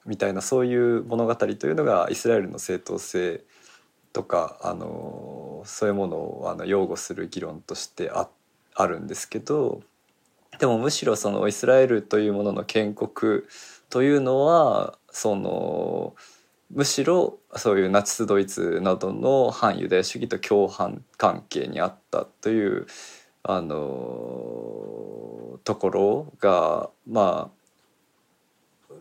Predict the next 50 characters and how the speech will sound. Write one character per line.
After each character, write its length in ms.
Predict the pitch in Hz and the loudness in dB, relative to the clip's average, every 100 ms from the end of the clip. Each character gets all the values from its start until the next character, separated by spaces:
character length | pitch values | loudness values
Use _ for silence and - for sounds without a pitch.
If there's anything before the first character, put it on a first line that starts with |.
| - | -8
多 180 | 127 104 | -2 -2
く 160 | - - | -2 -2
知 120 | 104 | 2
ら 120 | 95 | 4
れ 100 | 98 | 4
る 100 | 92 | 2
と 100 | 82 | 0
い 40 | 87 | 0
い 20 | |
な。 100 | 95 | 0
つ 100 | 123 | 0
ま 100 | 104 | 2
り 200 | 92 92 | 2 0
イ 40 | |
ス 140 | 113 175 | 2 4
ラ 80 | |
エ 60 | 190 | 6
ル 100 | 123 | 4
と 120 | 107 | 4
い 40 | 104 | 4
う 40 | |
も 120 | 104 | 4
の 180 | 104 98 | 4 4
を 100 | 135 | 4
存 240 | 135 135 | 2 0
在 140 | 139 139 | 2 0
さ 120 | 139 | 0
せ 120 | - | -6
る 100 | 131 | -4
こ 120 | 135 | -2
と 120 | 143 147 | -2 -2
に 80 | |
よ 100 | 107 | -2
っ 20 | 104 | -4
て、 520 | _ - 151 135 85 | _ -2 4 4 4
よ 160 | 101 | 4
り 280 | 123 156 - - - - - | 4 2 -2 -12 -20 -20 -10
世 160 | - | -4
界 220 | 123 135 | 2 2
中 180 | 135 139 | 2 0
の 140 | 131 127 | 0 2
ユ 120 | 127 | 6
ダ 80 | 131 | 8
ヤ 140 | 131 | 6
人 240 | 123 87 | 4 -4
と 160 | - 85 | -4 0
い 100 | 92 | 0
う 40 | 87 | 0
の 180 | 90 104 | 0 4
は、 440 | 123 113 78 - | 6 6 2 -2